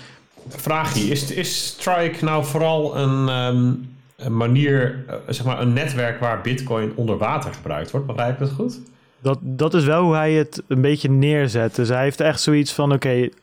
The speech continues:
Speaker 2: weet je, je ziet aan de voorkant, eh, het is een manier om niet om zozeer meer Bitcoiners, eh, aan te trekken, maar meer om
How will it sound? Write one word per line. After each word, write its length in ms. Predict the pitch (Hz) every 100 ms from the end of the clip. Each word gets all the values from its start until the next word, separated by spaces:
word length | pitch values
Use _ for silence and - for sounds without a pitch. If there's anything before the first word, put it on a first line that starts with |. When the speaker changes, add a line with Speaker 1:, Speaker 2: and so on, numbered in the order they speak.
| _ -
Speaker 2:
weet 180 | 127 131
je, 160 | 147 143
je 80 |
ziet 260 | 123 165 165
aan 80 | 156
de 60 |
voorkant, 420 | 131 156 165 135 107
eh, 240 | 165 175
het 220 | - 127
is 140 | 165 156
een 80 |
manier 360 | 160 156 165 190
om 120 | 165
niet 220 | 160 170
om 180 | 156 143
zozeer 340 | 127 135 143 139
meer 320 | 147 151 120
Bitcoiners, 800 | 147 180 - 196 190 190 180 -
eh, 240 | 160 156
aan 240 | 151 165 160
te 100 | 151
trekken, 340 | 160 160 151
maar 120 | 147
meer 280 | 143 160 160
om 300 | 151 143 135